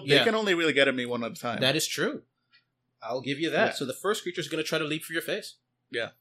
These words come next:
Speaker 1: no, I mean, it should.
Speaker 2: Yeah. So then there's no gang up bonus, but they're also gonna try to just
Speaker 1: Right,
Speaker 2: leap at you.
Speaker 1: yeah. Yeah, if, the, if this one, I say, once this one gets out, like,
Speaker 2: Yeah.
Speaker 1: leaping at my face,
Speaker 2: The
Speaker 1: then
Speaker 2: next one
Speaker 1: probably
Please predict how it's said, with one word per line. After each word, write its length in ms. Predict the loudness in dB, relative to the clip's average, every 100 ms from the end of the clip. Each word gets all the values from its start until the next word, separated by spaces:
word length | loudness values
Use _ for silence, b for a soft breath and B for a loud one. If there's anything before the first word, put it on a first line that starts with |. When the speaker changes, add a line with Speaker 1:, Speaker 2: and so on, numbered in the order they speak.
| -14
Speaker 1:
no, 140 | -12 -10
I 60 |
mean, 140 | -8 -8
it 120 | -6
should. 140 | -2
Speaker 2:
Yeah. 100 | -2 -4 _ _ _ _ _ _
So 120 | -4 0
then 120 | 2
there's 140 | 2
no 80 | 2
gang 240 | 4 2 2
up 80 |
bonus, 240 | -4 -8 -10
but 100 | -8
they're 140 | -6
also 240 | -6 -8 -10
gonna 160 | -10
try 160 | -8 -8
to 60 | -8
just 160 | -4
Speaker 1:
Right, 120 | -2 -2
Speaker 2:
leap 20 | -6
at 80 | -10
you. 60 | -12
Speaker 1:
yeah. 40 | -14 _ B B
Yeah, 100 | 10
if, 80 | 10
the, 100 | 8
if 100 | 6
this 200 | 6 6
one, 100 | 4 4
I 80 |
say, 220 | 4 6 6
once 300 | 4 0 2
this 200 | 2 2
one 120 | -2
gets 280 | 4 2 6
out, 320 | 6 6 4
like, 120 | 4 4
Speaker 2:
Yeah. 100 | 4
Speaker 1:
leaping 240 | 2 0
at 80 | -2
my 80 | -2
face, 320 | 0 0 -2 B B _
Speaker 2:
The 60 | 2
Speaker 1:
then 100 | 4
Speaker 2:
next 160 | 6 10
one 80 |
Speaker 1:
probably 160 | 10 10